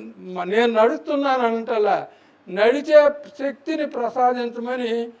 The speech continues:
మనస్ఫూర్తిగా రోజు వేడుకునేది ఆ ఒక్కటే, "ఆ స్థితిని నాకు క్రియేట్ చేయ్యా" అంట. ఇంకపోతే మా జగదీశ్వరి గారు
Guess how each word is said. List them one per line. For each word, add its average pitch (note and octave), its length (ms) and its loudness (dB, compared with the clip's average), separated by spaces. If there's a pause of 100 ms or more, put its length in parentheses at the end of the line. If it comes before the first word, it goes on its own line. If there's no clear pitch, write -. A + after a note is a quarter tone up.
(220)
మనస్ఫూర్తిగా A#3+ 1080 0
రోజు C#4 420 4
వేడుకునేది C4+ 680 -2
ఆ A#3 100 2
ఒక్కటే, A3+ 560 -4 (140)
"ఆ G3 160 -2
స్థితిని A#3+ 480 -6
నాకు C4 200 0
క్రియేట్ B3+ 520 2
చేయ్యా" A#3 420 2
అంట. G3+ 360 -4 (600)
ఇంకపోతే B3 480 2
మా G#3+ 200 -2
జగదీశ్వరి A#3 640 -4
గారు A3 380 0